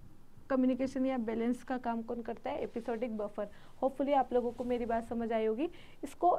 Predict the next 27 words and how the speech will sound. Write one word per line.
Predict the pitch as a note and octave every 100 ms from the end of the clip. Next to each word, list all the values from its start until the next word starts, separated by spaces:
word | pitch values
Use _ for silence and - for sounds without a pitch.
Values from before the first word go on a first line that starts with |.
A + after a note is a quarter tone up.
| -
एक | B3 C4+ A#3
बार | C#4+ C#4+
और | - C4+ C#4
आप | B3+
अच्छे | A#3+ B3+
से | C4 C4+ C4 - - - -
पूरा | B3+
video | B3+ B3+ A#3+
को | B3
देख | A3+ A3+
लीजिएगा, | C4 B3 C#4+ D#4+
अगर | C4+ C4
आपको | A#3+ -
नहीं | B3+ B3
समझ | B3 B3 A#3
आता | A3 G3 A3+
है |
तो। | D4+ G#4+ G4+ - - -
ये | C4
one | C4
of | C4 A#3+
the | C#4 B3
most | A#3 B3 D4+ -
important | C4 A3+ A#3 A3 A#3 A#3
topic | A#3 G#3+ A#3 A3+
है | C4
आपका | - - G#3 - C4